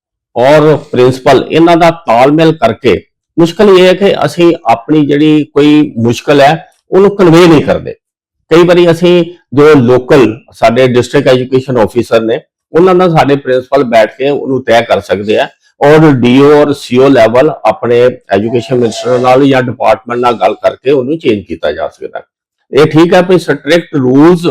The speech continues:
ਬਣਦੇ ਆ, ਉਹਨਾਂ ਨੂੰ ਇੰਪਲੀਮੈਂਟ ਵੀ ਕਰਨਾ ਚਾਹੀਦਾ। ਜੇ ਗੌਰਮੈਂਟ ਜਾਂ ਡਿਪਾਰਟਮੈਂਟ ਕੋਈ ਰੂਲ ਬਣਾਉਂਦੀ ਆ, ਉਹਨੂੰ ਅਸੀਂ ਆਪਣੇ ਆਪ ਨਹੀਂ ਤੋੜ ਸਕਦੇ, ਪਰ ਇਹਦੇ ਵਿੱਚ ਉਹ ਸਟ੍ਰਿਕਟ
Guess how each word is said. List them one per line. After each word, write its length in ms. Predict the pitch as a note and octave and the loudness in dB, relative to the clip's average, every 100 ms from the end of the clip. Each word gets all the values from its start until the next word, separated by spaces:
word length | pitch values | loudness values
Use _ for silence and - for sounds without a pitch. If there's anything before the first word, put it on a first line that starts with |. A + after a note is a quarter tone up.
| - F#2+ | -6 -6
ਬਣਦੇ 420 | G2+ F#2 F2+ A#2+ | -4 -2 0 0
ਆ, 60 | - _ _ - | -2 _ _ -4
ਉਹਨਾਂ 260 | C#3+ D#3+ E3 | 0 2 4
ਨੂੰ 160 | D#3+ | 4
ਇੰਪਲੀਮੈਂਟ 540 | B2 G2+ A#2+ B2 C3+ C3+ | 2 0 -2 0 -2 -4
ਵੀ 120 | C#3+ | -6
ਕਰਨਾ 300 | B2+ A#2+ B2 | -4 -4 -4
ਚਾਹੀਦਾ। 360 | C3 B2+ C#3 C#3+ | -4 -4 0 -2
ਜੇ 160 | C3 | -2
ਗੌਰਮੈਂਟ 520 | A2+ A2 A2 B2+ B2 | -2 -4 -2 -6 -6
ਜਾਂ 180 | B2+ B2 | -8 -8
ਡਿਪਾਰਟਮੈਂਟ 600 | A2+ F#2+ G2 G#2 A#2+ B2 | -8 -4 -4 -4 -8 -10
ਕੋਈ 180 | - A#2+ | -4 -4
ਰੂਲ 240 | G#2+ G#2 | -2 -4
ਬਣਾਉਂਦੀ 440 | G#2+ G#2+ F#2+ A2 C3 | -2 -4 -4 -2 -2
ਆ, 140 | D3+ - _ _ | -2 -8 _ _
ਉਹਨੂੰ 160 | E3 F3 | 0 2
ਅਸੀਂ 140 | F3 | 4
ਆਪਣੇ 260 | D#3 D3+ E3 | 2 0 -2
ਆਪ 120 | E3 | 0
ਨਹੀਂ 160 | F3+ F#3 | 2 0
ਤੋੜ 240 | B2 F#2 | 0 -4
ਸਕਦੇ, 360 | - E2+ C2 - _ _ _ _ | -6 -14 -14 -20 _ _ _ _
ਪਰ 140 | F#3 G3 | -2 0
ਇਹਦੇ 320 | - F3+ G3 | 0 0 2
ਵਿੱਚ 300 | F#3 E3 E3+ | 2 -2 -2
ਉਹ 300 | - D#3 F3+ | -2 -2 -2
ਸਟ੍ਰਿਕਟ 920 | - - D3+ C#3 _ E3 A3+ - | -6 -16 -10 -10 _ 2 2 0